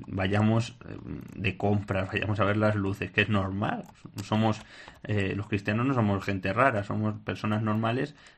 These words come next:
que nos gusta o nos, bueno, pues nos gusta, pues eso, ir de compras a lo mejor, est-, ver las luces y, bueno, bien, no está mal. Pero que no perdamos nunca el horizonte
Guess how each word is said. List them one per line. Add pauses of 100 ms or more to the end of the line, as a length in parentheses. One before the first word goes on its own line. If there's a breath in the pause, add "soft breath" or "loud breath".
(100)
que
nos
gusta
o
nos, (140)
bueno,
pues (160)
nos
gusta,
pues
eso, (340 loud breath)
ir
de
compras
a
lo
mejor,
est-,
ver
las
luces
y, (220)
bueno, (140)
bien,
no
está
mal. (640 loud breath)
Pero
que
no (240)
perdamos
nunca
el
horizonte